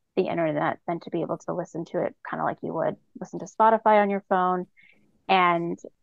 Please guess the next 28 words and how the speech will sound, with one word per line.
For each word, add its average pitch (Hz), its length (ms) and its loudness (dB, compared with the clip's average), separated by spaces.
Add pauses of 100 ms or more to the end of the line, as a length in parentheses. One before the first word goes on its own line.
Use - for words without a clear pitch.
it - 140 2
would 208 140 6
operate 202 500 6
where 185 220 6
it 165 120 4
would 196 200 2
just 202 180 -2
go 202 100 4
to 196 60 4
the 196 100 0
next 185 300 -2
one, 185 100 2
or 185 160 2
you 180 140 2
can 175 400 -4 (160)
pause 175 240 4
and 175 220 -8
restart 170 420 -4
it 175 200 0 (280)
as 170 260 -2
you 180 60 -10
would 185 180 -4
like. 247 300 2 (480)
And 202 80 2
we're 202 80 6
also 208 540 6
working 196 580 0
on 175 480 4